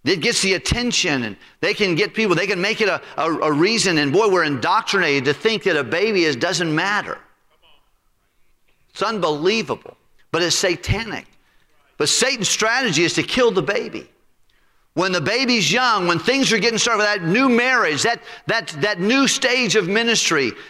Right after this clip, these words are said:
that new church plant, that new believer, get 'em. Attack 'em hard, especially in the early stages.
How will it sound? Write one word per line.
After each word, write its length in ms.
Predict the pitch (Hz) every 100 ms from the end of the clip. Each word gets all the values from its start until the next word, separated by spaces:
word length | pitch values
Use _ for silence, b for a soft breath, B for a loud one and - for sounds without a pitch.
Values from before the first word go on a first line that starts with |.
| B
that 200 | 190 180
new 280 | 185 254 269
church 460 | - 254 247 -
plant, 420 | - 190 165 120 - B B -
that 200 | 196 175
new 320 | 202 277 269
believer, 680 | 247 240 247 226 147 95 -
get 220 | - 214 226
'em. 180 | 151 - - _ _ _ _ _ _ _ _
Attack 460 | 151 - 220 254 233
'em 120 | 202
hard, 480 | 175 202 208 139 120
especially 520 | - - 202 - 175
in 40 |
the 140 | 156 156
early 300 | 175 175 156
stages. 840 | - 71 62 - 80 - -